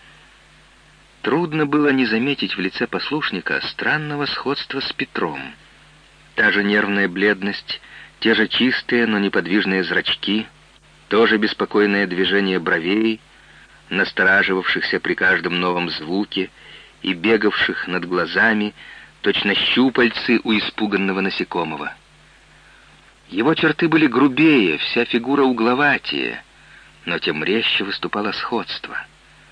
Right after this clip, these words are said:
Когда он глухо закашлялся, схватившись руками за впалую грудь,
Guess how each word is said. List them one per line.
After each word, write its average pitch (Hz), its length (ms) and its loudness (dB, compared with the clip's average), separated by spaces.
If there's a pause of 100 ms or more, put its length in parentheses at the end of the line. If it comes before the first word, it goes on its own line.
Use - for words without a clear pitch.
(640)
Когда 101 300 2
он 131 200 4
глухо 110 420 2
закашлялся, 85 920 -2
схватившись - 760 -2
руками 90 420 0
за 87 140 -2
впалую 82 460 -2
грудь, 95 400 -2